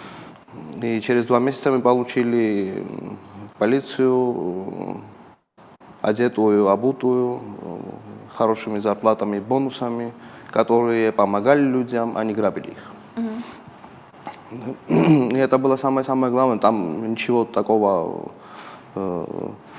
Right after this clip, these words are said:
Speaker 1: не произошло. Это самое главное, когда делаешь такие реформы,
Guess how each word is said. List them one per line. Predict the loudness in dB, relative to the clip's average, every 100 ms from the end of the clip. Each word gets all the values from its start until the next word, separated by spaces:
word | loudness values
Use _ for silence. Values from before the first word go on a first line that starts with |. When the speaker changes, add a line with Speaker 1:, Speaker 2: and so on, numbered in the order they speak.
| -10
Speaker 1:
не | -4
произошло. | 2 4 2 0 0 2
Это | 2 0
самое | 0 2 2 2
главное, | 0 2 2 4 0
когда | 0 0 0
делаешь | 2 2 2 0
такие | -2 -2 -2
реформы, | -2 0 0 0 -2 -4